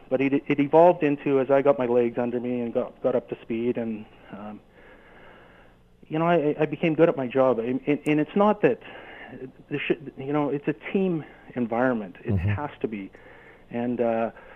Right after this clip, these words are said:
Speaker 1: it, people have strengths and, and weaknesses, and, and it, this goes and repeats itself in business or teamwork, wherever, right? Wherever you wanna look. And, uh, so it wasn't about,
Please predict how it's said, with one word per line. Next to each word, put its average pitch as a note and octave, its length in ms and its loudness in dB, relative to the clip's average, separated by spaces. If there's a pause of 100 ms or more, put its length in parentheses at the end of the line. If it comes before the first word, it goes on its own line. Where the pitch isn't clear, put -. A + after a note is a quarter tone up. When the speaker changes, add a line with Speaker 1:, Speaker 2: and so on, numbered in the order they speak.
(800)
Speaker 1:
it, - 280 0
people F#3 220 2
have D3 140 4
strengths C#3 340 0
and, C3 160 -2
and A#2+ 180 -2
weaknesses, C3 640 0 (380)
and, C#3+ 160 -2
and D3 160 0
it, D3 120 0
this D#3 160 0
goes E3 260 4
and C#3+ 120 0
repeats C3+ 300 -4
itself C3+ 320 0
in B2 80 -4
business B2+ 300 -2 (140)
or A2 200 -10 (680)
teamwork, C#3 440 2
wherever, B2 380 2 (300)
right? C3+ 180 -4 (340)
Wherever B2 340 -4 (340)
you A#2 60 -10
wanna A#2 220 -6
look. A2 400 -8
And, A2 220 -8
uh, A2 180 -6 (800)
so E3+ 80 6
it - 20 6
wasn't G3+ 220 4
about, B2+ 340 6